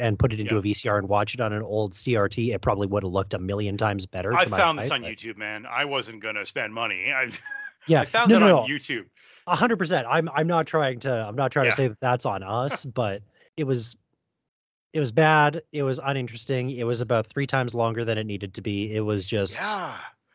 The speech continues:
Speaker 2: Well,
Speaker 1: it
Speaker 2: it's, it was, it was like a two-hour pilot, right? So
Speaker 1: Is
Speaker 2: an
Speaker 1: that
Speaker 2: hour and a half, but
Speaker 1: Yeah, hour and a half
Speaker 2: commercials.
Speaker 1: long pilot. Uh, I think it was only an hour long runtime, though. It was, like, an hour and eight
Speaker 2: Oh.
Speaker 1: minutes.
Speaker 2: I don't know. I tapped out after, I don't even wanna look.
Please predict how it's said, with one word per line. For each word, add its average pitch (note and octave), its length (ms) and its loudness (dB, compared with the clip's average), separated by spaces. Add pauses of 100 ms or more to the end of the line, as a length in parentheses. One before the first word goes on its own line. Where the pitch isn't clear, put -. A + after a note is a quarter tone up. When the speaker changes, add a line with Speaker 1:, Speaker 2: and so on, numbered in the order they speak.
(200)
Speaker 2:
Well, A#3+ 160 6
Speaker 1:
it D#3 120 8
Speaker 2:
it's, D#3+ 100 2
it C4 100 -12
was, F3+ 140 -2
it A3+ 100 -10
was F3+ 80 -6
like F3+ 80 -6
a E3 80 -6
two-hour E3+ 460 4
pilot, D#3 500 0
right? B2+ 340 -8
So D3+ 180 -6
Speaker 1:
Is E3+ 100 2
Speaker 2:
an F#3 60 4
Speaker 1:
that B2 60 2
Speaker 2:
hour A#2 180 0
and A2 60 -2
a G#2+ 60 -4
half, G#2+ 380 -4
but G#2 180 -10 (140)
Speaker 1:
Yeah, D3+ 180 4
hour D3+ 240 2
and D3 80 -2
a B2 60 -4
half B2 240 2
Speaker 2:
commercials. - 180 -6
Speaker 1:
long A#2+ 180 0
pilot. A2+ 600 -2 (100)
Uh, A2 360 -2
I B2+ 120 0
think G3 140 -2
it - 20 0
was D#3 100 0
only C3 220 0
an A#2 80 -4
hour A2+ 300 0
long G2+ 240 -2
runtime, F2+ 640 -8
though. - 260 -18 (640)
It C3 60 -4
was, A#2 80 0
like, B2+ 140 2
an A#2+ 100 -4
hour A#2+ 220 0
and A2+ 80 -2
eight G#2+ 180 -4
Speaker 2:
Oh. - 20 -10
Speaker 1:
minutes. F2+ 480 -8 (840)
Speaker 2:
I E3 140 0
don't E3+ 160 2
know. C#3+ 160 2
I C3+ 140 0
tapped F#3 360 -6
out D3 180 2
after, A#2+ 380 0
I C3+ 60 4
don't F3 80 4
even D3 100 -2
wanna A#2+ 140 -4
look. A2+ 200 -4